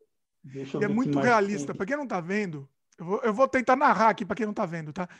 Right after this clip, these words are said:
Speaker 2: É muito realista o trabalho do Léo. É, é incrível, assim.
Speaker 1: Cara, eu gosto de detalhe, né, cara? Então eu tento enfiar tudo quanto é detalhe na coisa menor possível, assim.
Speaker 2: Ó, tenta mostrar mais, centralizar um pouco mais aí, porque não dá. Aí, não,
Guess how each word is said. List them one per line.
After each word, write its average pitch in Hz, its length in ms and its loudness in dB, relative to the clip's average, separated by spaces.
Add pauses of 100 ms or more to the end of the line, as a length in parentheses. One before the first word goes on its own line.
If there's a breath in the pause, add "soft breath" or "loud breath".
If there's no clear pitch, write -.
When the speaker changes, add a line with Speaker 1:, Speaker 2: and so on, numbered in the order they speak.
(200 soft breath)
Speaker 2:
É 202 80 -4
muito 254 300 -2
realista 247 640 2
o - 20 -10
trabalho 151 400 -10
do 151 100 -12
Léo. 139 280 -12
É, 160 320 -14
é - 20 -12
incrível, 175 460 -8
assim. 139 220 -18 (1400)
Speaker 1:
Cara, 254 240 4
eu 233 160 6
gosto 262 160 10
de 311 100 8
detalhe, 285 600 4
né, 226 160 2
cara? 196 280 4
Então 285 640 -2
eu 302 100 -4
tento 277 600 2
enfiar 262 340 -2
tudo 349 220 2
quanto 349 200 2
é 349 40 4
detalhe 247 500 4
na 277 220 2
coisa 262 260 -6
menor 226 380 2
possível, 196 460 -2
assim. 151 280 -6 (440)
Speaker 2:
Ó, 220 120 0
tenta 262 240 2
mostrar 285 360 2
mais, 277 240 0
centralizar 247 520 2
um 240 60 0
pouco 254 200 -4
mais 196 260 0
aí, 170 100 -6
porque - 180 -14
não 214 80 -8
dá. 208 140 -8 (240)
Aí, 175 140 -12
não, 180 120 -16